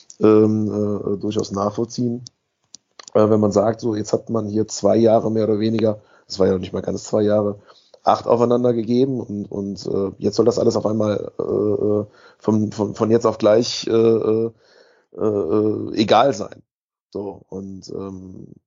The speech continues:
also für mich war so irgendwie dieser, dieser, dieser Breaking Point Karneval gewesen. Also als ich Karneval halt irgendwo die, die, die volle Innenstadt gesehen hab, die ja, das war ja zwei G plus. Das war ja alles zwei G plus. So.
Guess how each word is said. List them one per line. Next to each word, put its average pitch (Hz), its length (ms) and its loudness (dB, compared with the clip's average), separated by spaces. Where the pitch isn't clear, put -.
also 110 140 -2
für 117 140 -4
mich 147 260 2
war 135 160 6
so 131 160 0
irgendwie 123 300 -4
dieser, 113 340 0
dieser, 110 400 -6
dieser 110 220 0
Breaking 113 500 0
Point 110 260 -4
Karneval 107 440 0
gewesen. - 400 -14
Also 110 220 4
als 120 140 2
ich 110 40 -12
Karneval 120 460 2
halt 117 140 2
irgendwo 123 280 -6
die, 113 120 -8
die, 113 180 -8
die 113 120 -6
volle 117 580 4
Innenstadt 120 420 -2
gesehen 107 340 -2
hab, 120 200 -4
die 131 160 -4
ja, 135 160 6
das 113 340 -6
war 110 140 6
ja 147 180 2
zwei 127 260 2
G 113 140 -2
plus. - 400 -12
Das - 200 -6
war 123 120 6
ja 151 140 6
alles 104 280 -4
zwei 110 200 -2
G 85 140 -12
plus. - 400 -20
So. - 220 -20